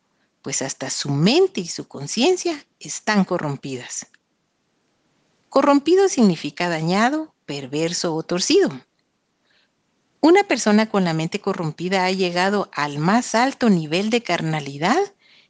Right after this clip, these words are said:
y está totalmente alejada del conocimiento de Dios. Su mente está ocupada por pensamientos inmorales y depravados en total rebelión contra Dios. Es quien a lo malo dice bueno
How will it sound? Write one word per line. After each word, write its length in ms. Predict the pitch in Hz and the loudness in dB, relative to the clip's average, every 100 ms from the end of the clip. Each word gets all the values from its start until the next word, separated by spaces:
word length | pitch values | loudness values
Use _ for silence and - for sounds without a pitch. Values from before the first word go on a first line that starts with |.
| - | -10
y 120 | 147 | -6
está 280 | - 254 277 | -2 -2 0
totalmente 760 | 240 240 233 233 240 254 247 | 0 2 4 6 6 4 0
alejada 560 | 196 175 - 233 339 277 | -2 -4 -2 0 0 0
del 160 | 170 | -2
conocimiento 760 | - 147 147 - 147 147 143 165 | -6 -6 -6 -6 -4 -4 -4 -2
de 140 | 190 | 0
Dios. 340 | 254 392 - - _ _ _ _ _ _ _ _ _ | 2 0 -2 -12 _ _ _ _ _ _ _ _ _
Su 180 | - 131 | -8 -4
mente 400 | 135 170 214 202 | 0 2 2 0
está 220 | - 185 | -2 0
ocupada 640 | 190 196 170 165 214 233 | 0 -2 -2 0 0 0
por 160 | 214 180 | -2 -6
pensamientos 800 | - 160 156 147 160 196 220 - | -4 -4 -4 -2 0 0 0 0
inmorales 640 | 190 160 147 156 196 208 | 0 0 0 0 0 -2
y 60 | 180 | -4
depravados 760 | 160 - 143 151 214 330 330 - _ _ _ _ | -6 -6 -4 0 0 0 -6 -8 _ _ _ _
en 240 | - 208 190 | 2 4 4
total 480 | - 147 - 247 320 | 2 -6 -2 -2 -2
rebelión 560 | 254 185 151 143 151 | -4 -4 -4 -4 -4
contra 320 | 160 165 190 | -2 -2 0
Dios. 400 | 220 349 392 - - _ _ _ _ _ _ _ _ _ _ _ _ _ _ - - - _ _ | 2 2 2 -4 -10 _ _ _ _ _ _ _ _ _ _ _ _ _ _ -20 -20 -20 _ _
Es 300 | - 269 330 | -2 0 -2
quien 400 | - 202 170 160 - | -4 0 0 -2 -8
a 140 | - 147 | -8 -8
lo 160 | 135 | -6
malo 360 | 135 165 220 185 | -2 0 2 0
dice 300 | 170 196 147 | -2 -4 -6
bueno 460 | 143 202 381 359 | 0 2 2 0